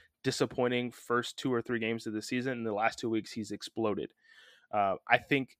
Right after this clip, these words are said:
Justin Herbert is getting healthier, which is allowing that to cause a lot more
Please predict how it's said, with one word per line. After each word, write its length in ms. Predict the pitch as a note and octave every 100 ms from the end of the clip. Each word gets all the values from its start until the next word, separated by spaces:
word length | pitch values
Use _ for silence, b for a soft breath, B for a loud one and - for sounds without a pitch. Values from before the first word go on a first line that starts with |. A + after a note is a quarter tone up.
| _ -
Justin 300 | C3 - A#2+
Herbert 300 | D#3+ E3+ -
is 100 | B2
getting 220 | A#2+ A2
healthier, 540 | - G#3 A3 G#3 G#3 - _ _ _
which 180 | B2+ -
is 60 |
allowing 500 | B2 A2+ A#2 A2 A2
that 300 | B2 D#3 D3+ - _ _ _ _
to 420 | - B2+ A#2 A2+ - _
cause 260 | - C3+ B2
a 60 |
lot 440 | A2+ A#2+ C3+ C3+ -
more 640 | C3 C3 B2+ B2 A#2+ A#2+